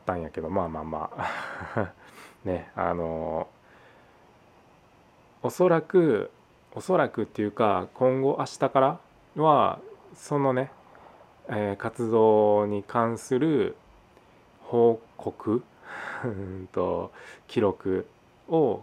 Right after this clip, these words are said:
このね、あの、音声配信でやっていけたらいいかなって思ってる。もうでもこれもわからん。ほんまに、あの、一旦もう休み、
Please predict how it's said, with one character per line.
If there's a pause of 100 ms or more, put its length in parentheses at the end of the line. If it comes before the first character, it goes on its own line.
(100)
こ
の
ね、 (180)
あ
の、
音
声
配
信 (720)
で (120)
や
っ
て
い
け
た
ら (280)
い
い
か
な
っ (180)
て (240)
思
っ
て
る。 (140)
も
う
で
も
こ
れ
も
わ
か
ら
ん。
ほ
ん
ま
に、 (580)
あ
の、
一 (100)
旦
も
う
休
み、